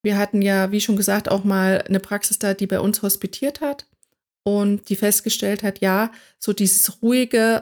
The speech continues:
Arbeiten und jeder weiß, was er macht, das ist ein großes Ziel,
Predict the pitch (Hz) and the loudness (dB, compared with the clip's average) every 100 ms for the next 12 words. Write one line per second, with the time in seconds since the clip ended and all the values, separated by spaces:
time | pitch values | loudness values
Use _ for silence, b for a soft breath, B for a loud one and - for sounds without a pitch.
0 | - 175 202 220 214 220 226 208 190 196 | -2 0 0 2 2 4 2 0 0 0
1 | 202 190 190 214 - 208 202 190 196 196 | 0 0 0 0 0 0 0 2 0 -2
2 | - - 190 190 - 190 - 190 - 185 | -8 -6 -2 0 0 0 0 -2 -2 -2
3 | 185 185 - - 214 233 240 | 0 0 2 2 4 2 0